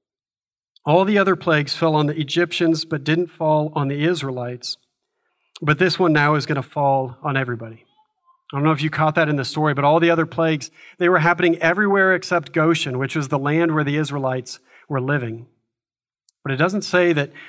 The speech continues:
as long as you're in the land of Goshen, you'll be fine. No, it says that the angel of destruction will come to everyone.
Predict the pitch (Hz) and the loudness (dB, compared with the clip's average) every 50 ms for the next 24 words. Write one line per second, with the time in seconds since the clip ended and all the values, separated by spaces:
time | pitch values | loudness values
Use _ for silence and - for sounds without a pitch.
0 | - - 151 131 147 170 190 185 160 156 156 170 185 190 185 165 156 156 160 160 | -8 -4 0 2 4 4 4 4 2 2 2 2 2 2 2 2 2 2 2 2
1 | 156 147 123 - 151 156 165 156 - - 147 139 135 127 127 123 110 - - 175 | 0 -2 -2 -2 0 0 0 0 -2 -4 -4 -4 -4 -4 -6 -8 -10 -6 -4 -2
2 | 185 180 143 131 131 147 156 151 147 - - - 165 170 170 165 - - 135 - | -2 -2 -2 -4 -6 -8 -8 -8 -10 -10 -8 -4 -4 -4 -4 -4 -6 -8 -10 -8
3 | - 147 139 139 147 160 175 165 170 175 175 175 175 156 170 - - - - _ | -6 -4 -2 0 2 2 2 2 0 0 0 0 0 -2 -6 -12 -20 -20 -20 _
4 | _ - 147 131 135 120 - - - 147 147 151 - - 160 156 147 139 131 120 | _ -4 -2 -2 -2 -2 -2 0 2 2 2 2 2 0 0 0 2 2 0 -2
5 | - - 147 143 139 139 139 131 - 135 - 131 123 120 127 120 113 113 110 110 | -2 -2 -2 0 0 0 0 -2 -2 -4 -4 -4 -4 -4 -4 -6 -8 -10 -12 -14
6 | 110 117 | -16 -18